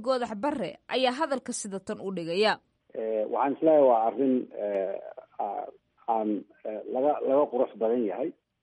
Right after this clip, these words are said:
Speaker 2: Eh, maxaa yeelay cid ay hadda u danaynayso, eh, runtii ma jirto. Eh,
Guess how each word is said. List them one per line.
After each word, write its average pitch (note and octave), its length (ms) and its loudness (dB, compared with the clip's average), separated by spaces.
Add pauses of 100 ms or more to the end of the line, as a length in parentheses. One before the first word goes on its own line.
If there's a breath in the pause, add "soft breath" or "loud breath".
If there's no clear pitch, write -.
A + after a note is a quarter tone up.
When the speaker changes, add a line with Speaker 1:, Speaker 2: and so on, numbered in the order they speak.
(160)
Speaker 2:
Eh, G#2+ 500 -2
maxaa G#2 180 -2
yeelay C#3+ 300 2
cid D#3 240 -2
ay B2+ 240 -2
hadda B2 320 -2 (160)
u D#3 40 -6
danaynayso, A#2+ 800 -2 (360)
eh, G2 340 -8
runtii C3 400 -2
ma B2 100 0
jirto. A2+ 380 -6 (320)
Eh, A2 400 -4